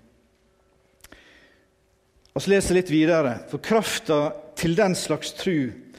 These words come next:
er nemlig eksemplifisert i det som vi leser videre, i, fra vers tjue til tjuesju.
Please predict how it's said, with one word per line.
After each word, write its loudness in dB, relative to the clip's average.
er 2
nemlig 2
eksemplifisert -2
i 2
det 2
som -2
vi -4
leser -2
videre, 0
i, 0
fra -6
vers -2
tjue -4
til -6
tjuesju. -6